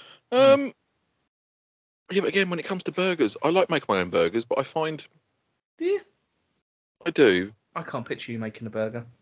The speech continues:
Speaker 2: Yeah, I've got a little, I've got a proper burger press and everything.
Speaker 1: Can't picture that.
Speaker 2: Oh,
Speaker 1: You've
Speaker 2: you
Speaker 1: just
Speaker 2: asked
Speaker 1: got,
Speaker 2: why.
Speaker 1: you've just got rustlers written all over you. I can't
Speaker 2: Oh,
Speaker 1: picture
Speaker 2: no, I'm not a rustler person.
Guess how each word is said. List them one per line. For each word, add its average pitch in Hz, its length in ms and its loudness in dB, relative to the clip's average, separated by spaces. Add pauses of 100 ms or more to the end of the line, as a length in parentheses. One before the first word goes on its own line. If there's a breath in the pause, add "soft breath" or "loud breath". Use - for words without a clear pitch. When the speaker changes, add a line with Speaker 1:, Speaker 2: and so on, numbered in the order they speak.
(140)
Speaker 2:
Yeah, 330 140 2 (140)
I've 392 60 -4
got 480 100 2
a - 80 4
little, 214 200 2
I've 339 60 -2
got - 80 2
a - 40 -2
proper 147 180 -6
burger 107 280 4
press 110 180 0
and 139 60 -4
everything. 117 400 -6 (800)
Speaker 1:
Can't - 180 -16
picture 214 300 -8
that. 139 260 -6 (640)
Speaker 2:
Oh, - 120 -10
Speaker 1:
You've 311 40 6
Speaker 2:
you 339 140 8
Speaker 1:
just - 100 6
Speaker 2:
asked - 60 -8
Speaker 1:
got, 339 100 4
Speaker 2:
why. 453 160 2
Speaker 1:
you've 190 100 -4
just 233 180 -8
got - 160 2
rustlers 135 520 -2
written 127 160 -4
all 143 100 -2
over 135 180 -2
you. 104 260 -2
I - 60 -8
can't 196 280 -4
Speaker 2:
Oh, 101 180 10
Speaker 1:
picture 95 120 4
Speaker 2:
no, 95 80 4
I'm 98 60 0
not 98 100 2
a 90 40 -2
rustler 92 260 -2
person. 90 380 -8